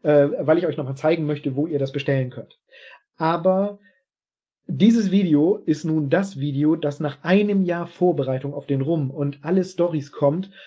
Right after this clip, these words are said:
und deswegen möchte ich euch einfach, und ich finde, es gehört da, äh, es gehört dazu, möchte ich euch zeigen, wo ihr diesen Rum beziehungsweise die, diese, ähm,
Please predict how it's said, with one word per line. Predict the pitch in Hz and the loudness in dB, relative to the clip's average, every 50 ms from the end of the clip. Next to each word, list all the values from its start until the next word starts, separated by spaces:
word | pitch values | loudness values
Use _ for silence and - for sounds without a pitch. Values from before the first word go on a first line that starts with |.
| - - _ | -20 -12 _
und | - 156 147 | -4 -2 0
deswegen | 165 160 165 165 165 165 160 160 151 139 - _ _ _ _ _ | 0 -2 0 0 0 0 0 -2 -4 -8 -12 _ _ _ _ _
möchte | 127 135 143 170 202 196 196 - - 139 | -4 2 4 6 6 4 2 -2 -6 -6
ich | 135 - 147 139 - - | -4 -2 -4 -4 -2 -2
euch | 151 135 131 - | -2 -2 -2 -2
einfach, | - 147 139 156 | -4 -4 -4 -2
und | 139 143 | -2 -2
ich | 139 135 - | -4 -6 -8
finde, | - - 214 233 233 202 180 | -2 0 2 2 4 2 2
es | 175 175 - | 0 0 0
gehört | 151 143 143 139 | 0 0 0 0
da, | 127 127 127 - - | -4 -6 -8 -6 -4
äh, | 156 143 | -2 -2
es | - 185 147 - | -2 -2 -4 -4
gehört | 143 123 143 151 151 143 | -2 -2 0 -2 -2 -4
dazu, | 131 - - - 175 185 180 - - - - - _ _ | -6 -6 -6 -2 -2 -2 -2 -2 -6 -14 -20 -20 _ _
möchte | 139 170 196 196 - 180 | 0 2 2 2 0 -4
ich | 185 202 | -6 -4
euch | 156 135 135 - - | -6 -6 -6 -8 -8
zeigen, | - 160 156 165 180 175 185 175 160 135 123 | -4 -2 0 0 0 0 -2 -4 -4 -4 -2
wo | 151 175 - | 0 0 0
ihr | - 165 160 156 | 0 -2 -2 -2
diesen | 139 143 156 160 151 151 143 | -2 -2 -4 -4 -4 -4 -4
Rum | 139 131 120 135 156 175 180 190 196 | -4 -4 -2 -2 0 0 0 -2 -2
beziehungsweise | 143 135 - - 156 151 143 143 143 139 127 135 135 135 131 131 131 | -4 -6 -4 -4 -2 -2 0 2 0 0 2 0 0 0 0 -2 -2
die, | 139 160 135 120 135 139 135 127 | -4 -8 -6 -2 0 0 0 0
diese, | 123 123 131 123 120 123 127 123 120 - | -2 -4 -6 -4 -4 -4 -4 -2 -4 -4
ähm, | - 123 117 113 117 120 | -6 -6 -8 -8 -8 -10